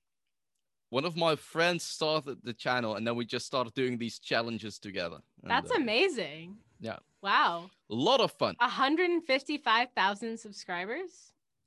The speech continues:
Speaker 1: Yeah.
Speaker 2: Wow, you're like a celebrity. I was
Speaker 1: No.
Speaker 2: like, "How did we not know about that?" But I was like,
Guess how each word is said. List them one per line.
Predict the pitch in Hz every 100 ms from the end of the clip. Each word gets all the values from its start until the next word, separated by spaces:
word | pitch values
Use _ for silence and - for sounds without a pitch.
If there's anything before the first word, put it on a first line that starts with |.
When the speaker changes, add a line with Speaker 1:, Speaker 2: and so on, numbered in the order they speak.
| -
Speaker 1:
Yeah. | 107 - _ _ _
Speaker 2:
Wow, | 208 247 320
you're | 185 196
like | 208 220
a | 180
celebrity. | - 220 196 311 247 160 156 175 _ _ _ _ _ _
I | 269
was | 320
Speaker 1:
No. | 339
Speaker 2:
like, | 302
"How | 285 311
did | 339
we | 320
not | 311 285
know | 277
about | 339 240 226
that?" | 208 185 -
But |
I | 214
was | 202
like, | 208